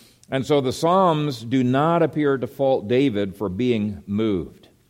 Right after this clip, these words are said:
Jeremiah was moved to tears on behalf of unbelievers in the book of Lamentations.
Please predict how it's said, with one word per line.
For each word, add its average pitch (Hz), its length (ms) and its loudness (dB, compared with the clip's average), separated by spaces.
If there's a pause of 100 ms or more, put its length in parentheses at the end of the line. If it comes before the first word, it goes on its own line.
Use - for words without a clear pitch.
(280)
Jeremiah 127 960 2 (180)
was 104 300 -4
moved 123 960 2 (760)
to 123 120 -2
tears 120 800 2
on 110 160 0
behalf 123 560 -2
of 110 160 -2
unbelievers 117 920 0
in 98 100 -4
the 98 60 -2
book 107 160 -6
of 95 120 -8
Lamentations. 104 1080 -6